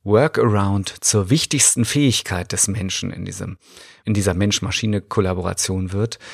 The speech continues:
warum Roboter wahrscheinlich unsere Chefs ersetzen werden und warum Sachbearbeiter in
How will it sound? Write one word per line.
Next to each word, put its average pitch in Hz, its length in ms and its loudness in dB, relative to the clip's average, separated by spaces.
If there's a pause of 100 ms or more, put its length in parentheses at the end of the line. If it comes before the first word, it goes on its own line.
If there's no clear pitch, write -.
(260)
warum 123 460 6
Roboter 143 500 2
wahrscheinlich 139 460 2
unsere 107 240 0
Chefs - 320 2
ersetzen 101 540 0
werden 101 400 -2
und 98 240 -6
warum 98 340 -2 (320)
Sachbearbeiter 95 1120 -4
in 90 320 -8